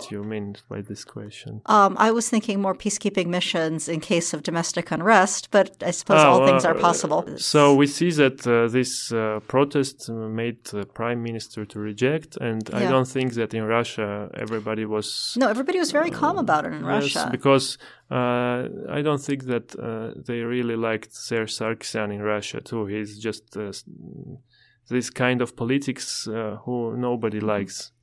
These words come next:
Speaker 2: But I'm just thinking in terms, in the nineteen nineties, most of Russia's military interventions abroad were in its neighborhood and were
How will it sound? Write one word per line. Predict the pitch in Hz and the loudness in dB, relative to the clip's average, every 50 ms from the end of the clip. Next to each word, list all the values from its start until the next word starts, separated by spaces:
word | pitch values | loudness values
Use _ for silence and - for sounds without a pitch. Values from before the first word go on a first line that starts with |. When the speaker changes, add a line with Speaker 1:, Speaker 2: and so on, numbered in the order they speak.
| - - - - - - - _ | -20 -20 -18 -18 -18 -20 0 _
Speaker 2:
But | 262 254 | 4 6
I'm | 247 254 262 254 | 6 6 4 4
just | 269 269 269 - | 2 0 -2 -2
thinking | 247 226 220 240 220 208 202 | -2 -2 -2 -2 -4 -4 -4
in | 190 196 | -6 -6
terms, | - - 196 196 190 190 190 - - - - - - - - - | -6 -6 -6 -6 -6 -6 -6 -6 -6 -6 -6 -8 -8 -10 -12 -6
in | - 208 202 | -2 0 0
the | 208 214 | 2 2
nineteen | 220 226 226 220 - 233 190 | 2 2 0 0 -2 -4 -4
nineties, | 175 180 185 175 175 170 160 170 | -4 -4 -4 -4 -4 -6 -6 -4
most | 175 165 165 170 - - - - | -4 -4 -4 -4 -4 -6 -6 -6
of | - 165 160 156 160 | -6 -6 -6 -6 -6
Russia's | 165 165 160 - - 165 - | -6 -6 -6 -8 -10 -10 -8
military | 180 170 165 165 165 - 180 160 156 | -6 -6 -6 -6 -6 -6 -6 -6 -6
interventions | 160 - - 160 156 156 156 - - - 151 156 | -6 -8 -6 -6 -4 -4 -6 -6 -8 -10 -10 -10
abroad | 147 - - 175 165 156 160 156 160 156 151 - - - - - - _ | -10 -6 -2 2 2 4 4 2 2 -2 -4 -8 -16 -20 -20 -20 -20 _
were | - 190 208 208 202 | 0 2 4 4 4
in | 196 185 | 4 2
its | 175 175 - - | -2 -4 -6 -8
neighborhood | 175 165 147 160 160 - - 175 160 156 151 147 165 160 - - | -8 -6 -6 -6 -8 -6 -4 -4 -2 0 -2 -2 -4 -8 -8 -6
and | 170 160 156 156 160 165 | -6 -6 -4 -6 -6 -4
were | 175 175 170 170 165 160 156 156 156 | -2 0 0 2 2 0 0 -2 -4